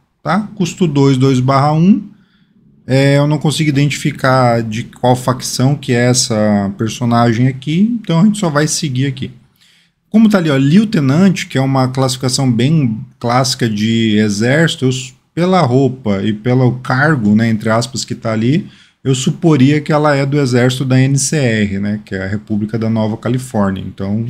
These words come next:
deve ser isso, mas talvez não seja. Custo dois, dois barra um, ímpeto, humano artífice. No início do,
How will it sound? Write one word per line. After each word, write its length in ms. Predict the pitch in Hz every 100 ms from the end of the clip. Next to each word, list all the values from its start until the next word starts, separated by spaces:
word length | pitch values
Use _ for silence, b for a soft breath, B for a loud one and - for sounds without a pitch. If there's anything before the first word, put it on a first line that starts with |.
| 127
deve 320 | 117 107 107
ser 420 | 107 120 123 131 123
isso, 300 | 127 127 147
mas 180 | 139
talvez 260 | 147 135 123
não 140 | 135
seja. 380 | 143 - 95 90 b b b b _
Custo 260 | 147 131 127
dois, 200 | 123 123
dois 180 | 127
barra 340 | 117 120 117 123
um, 200 | 127 131
ímpeto, 540 | 139 165 160 185 190
humano 300 | 151 113 113
artífice. 720 | 127 127 147 165 160 - 190 B B B _
No 120 | 131
início 360 | 135 135 139
do, 120 | 139